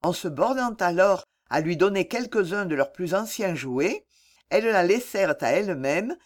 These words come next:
et s'occupèrent de ce qui leur plaisait davantage pour le moment. Fanny, soit qu'elle fût auprès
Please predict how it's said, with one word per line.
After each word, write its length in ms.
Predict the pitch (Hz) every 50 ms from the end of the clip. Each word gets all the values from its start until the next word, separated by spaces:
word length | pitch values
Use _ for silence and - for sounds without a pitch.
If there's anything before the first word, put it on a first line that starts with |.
| _ -
et 120 | - 185 185
s'occupèrent 680 | - - 254 262 - 285 277 - 202 180 156 151 139
de 80 | 135
ce 160 | 143 - - 151
qui 160 | - 196 190
leur 180 | 185 196 190
plaisait 380 | - 196 208 233 208 147 135 127
davantage 760 | 135 175 208 208 196 190 180 175 - 165 180 226 254 - -
pour 200 | - - 175 165
le 100 | 160 185
moment. 460 | 180 160 135 127 120 101 90 - - _ _ _ _ _ _ _ _ _ _ _ _ _ _ _ _ _ _ _ _ _ _ _ _ _ _ _ _ _ _ _ _
Fanny, 640 | - - 233 262 262 214 175 165 180 208 320 - _ _ _ _ _ _
soit 440 | _ - - - - 233 285 330 339
qu'elle 280 | 339 - 269 247 233 214
fût 280 | - - 220 185 -
auprès 500 | 175 156 - - - 170 202 247 285 311